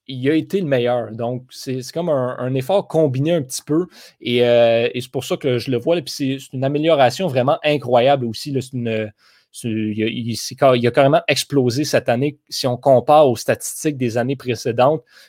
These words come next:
euh, c'est un tout nouveau lanceur, là, qu'on a vu cette année en Trevor Bauer. On savait qu'il pouvait être dominant. Pas à ce point-là, par contre. Donc, euh,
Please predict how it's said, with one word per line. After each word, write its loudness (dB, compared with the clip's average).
euh, 4
c'est -2
un 2
tout 0
nouveau 4
lanceur, 4
là, 2
qu'on -6
a -4
vu -10
cette -6
année -4
en -4
Trevor -2
Bauer. 0
On -12
savait 2
qu'il -20
pouvait -2
être -2
dominant. -2
Pas 6
à 4
ce -4
point-là, -4
par -14
contre. -10
Donc, -10
euh, -10